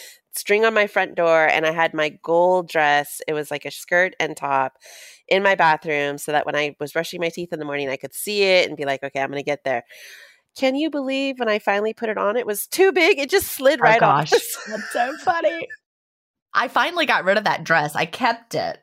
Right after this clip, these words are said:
Speaker 2: for a long time, and it didn't fit me anymore 'cause it, I had worn it when I was maybe a hundred and fifty pounds, I think, is when I bought that dress. And I, I felt so good in it at that moment when I was a hundred and fifty, but I, I had it, you know, on one of my yo-yo,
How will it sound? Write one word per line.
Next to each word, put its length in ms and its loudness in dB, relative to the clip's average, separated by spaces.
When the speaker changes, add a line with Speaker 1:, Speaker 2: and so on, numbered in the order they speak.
Speaker 2:
for 80 4
a 80 6
long 280 2
time, 460 -4
and 120 -2
it 80 -4
didn't 200 -2
fit 280 -2
me 140 0
anymore 500 2
'cause 160 -8
it, 260 0
I 140 2
had 140 -2
worn 220 0
it 100 0
when 100 0
I 100 2
was 140 -4
maybe 360 -2
a 80 0
hundred 380 -4
and 160 -10
fifty 340 -4
pounds, 540 -2
I 80 0
think, 340 -4
is 140 -2
when 160 0
I 120 2
bought 240 2
that 200 2
dress. 440 2
And 140 2
I, 260 2
I 100 2
felt 220 -4
so 140 -2
good 240 0
in 120 -2
it 160 -2
at 120 0
that 280 0
moment 420 -2
when 140 -6
I 60 -2
was 120 -4
a 60 -8
hundred 240 -4
and 80 -12
fifty, 280 -2
but 180 -2
I, 220 2
I 80 -2
had 340 -2
it, 160 -4
you 140 -6
know, 140 4
on 140 2
one 120 2
of 40 0
my 80 2
yo-yo, 720 -2